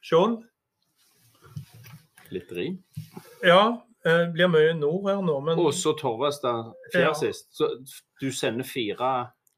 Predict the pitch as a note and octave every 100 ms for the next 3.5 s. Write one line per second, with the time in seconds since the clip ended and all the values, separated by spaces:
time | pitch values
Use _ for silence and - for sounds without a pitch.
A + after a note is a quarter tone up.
0 | _ G2 A#2 B2 A#2+ B2 A#2 G#2 G#2+ C3
1 | B2+ F#2+ _ - - - B2+ G#2+ D3+ D3
2 | - - C3+ A2 C3+ C3+ F#2 - D#3 C3
3 | G#2+ A2+ - D#3